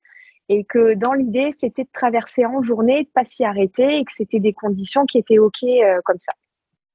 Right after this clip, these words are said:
Donc, on a été obligé de faire de grandes traversées dans le sens où on a dû rallier la Martinique à la Guadeloupe, euh, d'une traite. Et là, il y en avait pour environ dix heures de navigation. Il fallait partir au lever du jour pour pouvoir arri-,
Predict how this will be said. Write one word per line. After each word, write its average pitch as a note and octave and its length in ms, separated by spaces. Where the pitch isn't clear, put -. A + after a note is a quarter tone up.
Donc, A3+ 200
on C4 120
a D#4 60
été E4 220
obligé A#3+ 400
de - 60
faire A#3 180
de A3+ 120
grandes A#3 320
traversées A3+ 600
dans G3+ 160
le G3+ 80
sens C#4 240
où C4+ 80
on A3+ 60
a G#3 100
dû G3 160
rallier A#3+ 420
la A3+ 160
Martinique A#3+ 480
à A3+ 100
la G3 120
Guadeloupe, G3 400
euh, F#3+ 140
d'une G#3+ 280
traite. F3 240
Et G3+ 100
là, A#3+ 180
il C#4 60
y C4 60
en G#3+ 100
avait A3+ 360
pour A3 160
environ A3 420
dix A3+ 260
heures A#3+ 140
de A3 100
navigation. G3+ 580
Il A3 100
fallait G#3 260
partir G#3 340
au B3+ 60
lever A#3+ 260
du G3+ 200
jour A#3+ 220
pour F#3+ 160
pouvoir A#3+ 280
arri-, G#3+ 180